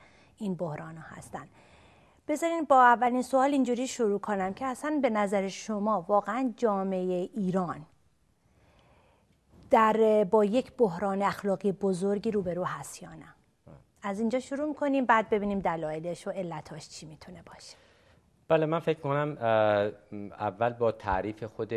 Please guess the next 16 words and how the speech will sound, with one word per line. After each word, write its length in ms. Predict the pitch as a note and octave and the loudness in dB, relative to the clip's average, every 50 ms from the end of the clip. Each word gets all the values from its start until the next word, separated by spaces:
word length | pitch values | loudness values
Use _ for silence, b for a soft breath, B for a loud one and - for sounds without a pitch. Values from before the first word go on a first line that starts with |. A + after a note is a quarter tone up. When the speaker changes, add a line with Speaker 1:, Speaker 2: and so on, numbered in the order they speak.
| A2 G#2+ G#2 F2+ F2+ | 0 0 0 -2 -4
Speaker 2:
بحران 420 | F#2 F#2+ F2+ - - G#2 G2 G2+ G#2 | -6 -6 -6 -4 -4 -4 -2 -2 -2
اخلاقی 600 | A2 G#2 F#2 F2 - - F#2 F2 E2 E2 G2+ F#2+ | -4 -4 -6 -6 -6 -8 -10 -10 -8 -8 -12 -12
شروع 280 | - - F#2+ E2 E2 | -10 -12 -12 -12 -12
کنیم، 260 | D#2 - - - D2+ D#2 | -10 -10 -10 -10 -8 -10
Speaker 1:
بله. 80 | D#2 | -10
Speaker 2:
یا 100 | E2 E2 | -10 -10
اونچه 240 | E2+ F2 F2 - F#2+ | -10 -12 -12 -14 -16
که 160 | - - G2+ | -12 -12 -10
در، 280 | F2 G2 F#2 F2+ F2 E2+ - b b b b b b b b _ | -8 -6 -6 -6 -6 -10 -14 b b b b b b b b _
ام، 240 | F#2 F2 E2+ F2 E2+ | -10 -10 -8 -10 -10
زبان 400 | E2 - F2+ E2+ F2+ F#2+ F#2+ F#2+ | -8 -8 -8 -6 -6 -8 -8 -8
انگلیسی 880 | G2 F#2 F#2 F2+ E2 E2+ D#2 E2 E2 - - - - G2+ G2 F#2 F#2 F#2+ | -10 -12 -14 -14 -14 -14 -14 -14 -16 -16 -14 -12 -10 -10 -8 -8 -8 -8
moral 440 | G2+ G#2+ G2+ G2 F2 - - - | -6 -2 -2 -4 -4 -6 -14 -8
crisis 640 | - A2 G2 F#2+ - - - E2 D2+ - - - _ | -6 -4 -4 -4 -8 -10 -12 -12 -12 -12 -18 -20 _
نامیده 460 | F2 E2+ E2 D#2+ D#2+ D#2 D2+ - D#2 | -16 -14 -12 -12 -12 -14 -12 -12 -14
می‌شه. 320 | D2 C#2+ C#2 - - D#2 | -14 -14 -16 -16 -16 -16